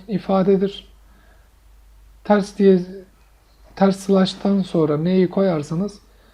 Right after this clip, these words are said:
şuradaki gibi Emre'yi yazdıktan sonra bu ifadeyi görür, alt satıra geçer ve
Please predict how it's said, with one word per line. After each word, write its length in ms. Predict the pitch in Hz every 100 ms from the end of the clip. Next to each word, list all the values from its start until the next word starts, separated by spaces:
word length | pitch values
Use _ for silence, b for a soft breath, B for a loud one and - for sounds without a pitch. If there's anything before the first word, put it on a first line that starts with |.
| b b b b _
şuradaki 600 | - - 175 147 135 -
gibi 240 | - 160 214 - _ _ _ -
Emre'yi 340 | 202 196 202
yazdıktan 480 | 196 190 190 - 185
sonra 280 | 165 156 156
bu 80 | 190
ifadeyi 400 | 190 190 190 190
görür, 200 | 190 202
alt 140 | 185
satıra 340 | - 196 - 185
geçer 360 | 180 202 190
ve 160 | 180